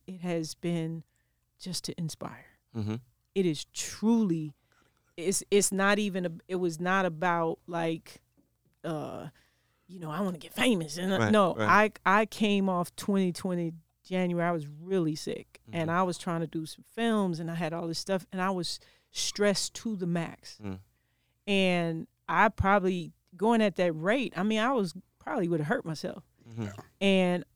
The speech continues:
Speaker 1: I said, um, I, I, I was so sick, I couldn't return an email.
Speaker 2: Mm.
Speaker 1: And that did it. God was like, "Do you get it now?
Speaker 2: Yeah.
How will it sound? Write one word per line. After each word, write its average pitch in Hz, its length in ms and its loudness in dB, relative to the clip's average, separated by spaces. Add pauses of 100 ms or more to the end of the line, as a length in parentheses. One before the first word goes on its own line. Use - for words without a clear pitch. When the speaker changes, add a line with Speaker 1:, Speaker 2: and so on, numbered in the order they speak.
(200)
Speaker 1:
I 190 60 0
said, 180 200 2
um, 175 180 -2 (340)
I, 196 140 6 (100)
I, 196 200 6 (220)
I 196 60 4
was 180 180 2
so 247 300 2
sick, 220 460 2
I 170 80 -4
couldn't 190 360 -2
return 180 380 -2
an 156 80 -2
email. 165 340 -6 (520)
Speaker 2:
Mm. 101 240 -6 (760)
Speaker 1:
And 180 180 0
that 190 240 2 (220)
did 165 200 -4
it. - 120 -12 (880)
God 180 280 0
was 175 160 -6
like, 170 320 -4 (140)
"Do 180 100 -20
you 180 140 -20
get 196 220 -6
it 202 140 -6
now? 190 260 -8 (260)
Speaker 2:
Yeah. 95 140 -8